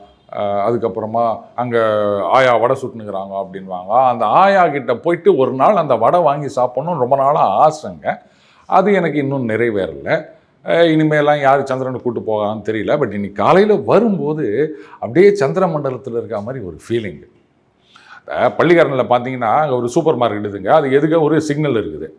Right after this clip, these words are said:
அங்க எப்பவுமே, ஏன்னா இந்த பக்கத்துலேருந்து இப்படி வண்டி திரும்பும், யூ டர்னு அதெல்லாம் இருக்கும். அதனால எப்பவுமே வந்து கூட்டம் அதிகமா இருக்கும். அங்க நிந்து நிந்து தான் போவாங்க. இன்னைக்கு நான் வரேன், கிட்டத்தட்ட அங்கேருந்து ஒரு மூணு, நாலு கிலோமீட்டர் முன்னாடியிலேருந்து ஊர்ந்து போகுது வண்டி எல்லாம்.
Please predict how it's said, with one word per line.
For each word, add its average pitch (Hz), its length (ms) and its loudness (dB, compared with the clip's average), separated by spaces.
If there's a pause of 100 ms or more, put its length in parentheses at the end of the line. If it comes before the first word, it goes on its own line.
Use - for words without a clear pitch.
(680)
அங்க 226 240 6
எப்பவுமே, 220 520 4 (160)
ஏன்னா 202 220 2
இந்த 190 160 4
பக்கத்துலேருந்து 180 400 2
இப்படி 160 200 2
வண்டி 160 280 0
திரும்பும், 156 460 0
யூ 151 200 -4
டர்னு 139 280 -2
அதெல்லாம் 135 340 0
இருக்கும். 120 220 0
அதனால 180 420 4
எப்பவுமே 160 560 0
வந்து 143 260 -2
கூட்டம் 156 280 -2
அதிகமா 117 420 -4
இருக்கும். 85 240 -2
அங்க 196 240 2
நிந்து 156 260 2
நிந்து 131 300 -4
தான் 131 240 0
போவாங்க. 104 380 0 (720)
இன்னைக்கு 254 360 2
நான் 190 220 6
வரேன், 196 600 4
கிட்டத்தட்ட 190 460 0
அங்கேருந்து 220 320 2
ஒரு 180 220 6
மூணு, 208 440 2
நாலு 202 340 4
கிலோமீட்டர் 208 520 0
முன்னாடியிலேருந்து 196 1000 2 (220)
ஊர்ந்து 277 840 4
போகுது 135 680 0
வண்டி 196 280 0
எல்லாம். 104 300 0